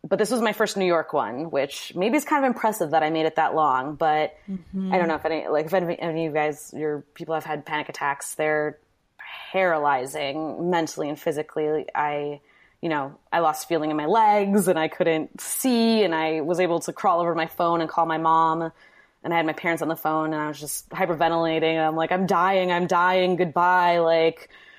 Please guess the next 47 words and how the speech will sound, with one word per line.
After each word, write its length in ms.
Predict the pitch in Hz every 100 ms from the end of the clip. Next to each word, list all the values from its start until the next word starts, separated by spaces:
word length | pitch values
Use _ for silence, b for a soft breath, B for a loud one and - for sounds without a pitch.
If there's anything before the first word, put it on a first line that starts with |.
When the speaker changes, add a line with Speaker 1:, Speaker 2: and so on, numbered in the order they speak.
| B B -
Speaker 1:
I'm 100 | 175
sure 220 | 160 170
that 320 | 156 151 - -
phone 160 | 165
call 220 | 156 156
was, 240 | 147 147 143
you 100 | -
know, 260 | 120 143 -
Speaker 2:
<laughs> 80 | -
Speaker 1:
the 480 | 233 - - - 220
exact 320 | 196 226 220
phone 140 | 247
call 120 | 220
you 60 | 196
wanna 160 | 180 -
get 100 | 202
from 140 | 170
your 100 | 170
Speaker 2:
Terrifying. 100 | 170
Speaker 1:
daughter 400 | 214 185 185 196
in 140 | 196 196
Manhattan. 520 | 180 185 180 156 175
But 80 | 170
I 140 | 165
was 160 | 175 165
like, 160 | 170
"I'm 220 | 160 175
dying, 520 | 175 240 247 254 226 208
I'm 180 | 214
dying." 540 | 214 214 240 226 214 202
And 220 | 190 190
they 60 | 185
called 260 | - 170
nine 160 | 165 175
one 160 | 170
one 260 | 170 175 170
and 260 | 165 165 156
the 140 | -
E 60 | 175
M 100 | 165
Ts 220 | - 160
were 80 | 165
able 160 | 160
to 100 | -
break 300 | - 156 156
in 280 | 165 156 156
and, 280 | 151 147